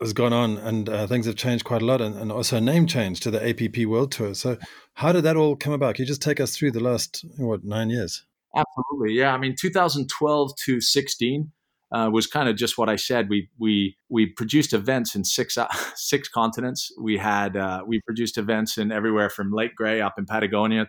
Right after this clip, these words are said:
Speaker 2: to, you know, Hamburg to, uh, Finland to everywhere you could possibly imagine. We did a downwind race from Nathan Dola down to, to, um, Namotu in Fiji. Um, we literally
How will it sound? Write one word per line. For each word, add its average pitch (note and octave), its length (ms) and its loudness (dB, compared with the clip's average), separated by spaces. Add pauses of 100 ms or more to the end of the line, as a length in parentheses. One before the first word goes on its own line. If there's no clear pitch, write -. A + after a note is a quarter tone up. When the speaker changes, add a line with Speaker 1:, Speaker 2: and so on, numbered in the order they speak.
Speaker 2:
to, F#2 200 2 (180)
you A#2+ 80 -4
know, F#2 140 -2
Hamburg A2 560 2 (120)
to, F#2 300 2 (280)
uh, G2+ 280 -8 (200)
Finland B2 600 0
to - 240 -6
everywhere C3 340 4
you G#2+ 140 2
could G2 120 -2
possibly G2+ 420 -2
imagine. F#2+ 420 -2
We F2+ 100 -4
did G2 220 0
a F#2 80 0 (260)
downwind G#2+ 400 0
race G#2+ 280 0
from G2 360 -4
Nathan G#2 320 -2
Dola G2+ 300 2
down G2 240 -2 (120)
to, G2 280 -2 (200)
to, F#2+ 280 0 (360)
um, F2 380 -4 (420)
Namotu A2+ 420 2
in F#2+ 100 -2
Fiji. B2 520 -4 (300)
Um, F2+ 500 -4 (180)
we C3 120 -4
literally A#2 600 4